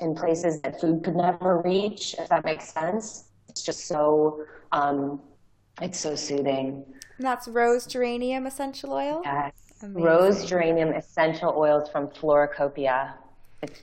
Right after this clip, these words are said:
Speaker 1: divine.
Speaker 2: So you've got your two books out, which I am sure people are going to be eager to grab.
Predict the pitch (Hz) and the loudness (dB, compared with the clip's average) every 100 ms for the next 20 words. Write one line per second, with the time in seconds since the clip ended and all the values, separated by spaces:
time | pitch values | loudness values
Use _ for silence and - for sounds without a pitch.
0 | - 143 139 131 131 143 135 - _ - | -12 -2 2 2 0 -4 -10 -18 _ -20
1 | - _ - - 277 254 240 233 247 247 | -20 _ -18 -6 0 2 2 0 -4 -4
2 | 277 269 302 302 294 - 294 254 226 - | 0 0 0 -2 -2 -6 -2 -2 -2 -2
3 | 196 202 - 202 - - 202 202 196 - | 2 2 2 -2 -4 -2 0 0 -2 -4
4 | - 220 214 233 220 220 214 208 202 202 | -6 -8 -4 -4 -4 -4 -4 -4 -4 -8
5 | 202 - 202 196 190 196 190 170 170 170 | -12 -12 -6 -6 -6 -6 -2 -2 -2 -6